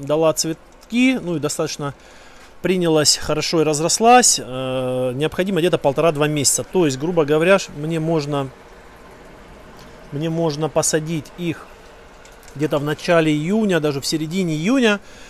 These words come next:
и всё равно я ещё буду успевать. Вот, поэтому я, в принципе, не спешу. Ну и в заключение я хотел бы показать вам,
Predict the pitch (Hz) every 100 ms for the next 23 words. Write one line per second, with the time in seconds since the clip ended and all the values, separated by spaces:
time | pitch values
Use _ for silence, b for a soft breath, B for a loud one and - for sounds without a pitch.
0 | B B B - 151 151 180 175 196 202
1 | 180 160 196 180 175 156 143 B B B
2 | B B - - - - 143 165 165 156
3 | - 175 208 247 - - - - b b
4 | b b b 139 - 240 214 190 - 196
5 | 180 - 160 151 165 - 135 107 - -
6 | B B B B B B B - 233 254
7 | 233 226 208 170 B B 151 135 185 208
8 | 202 - 240 233 196 180 175 170 185 160
9 | 160 160 165 175 147 151 147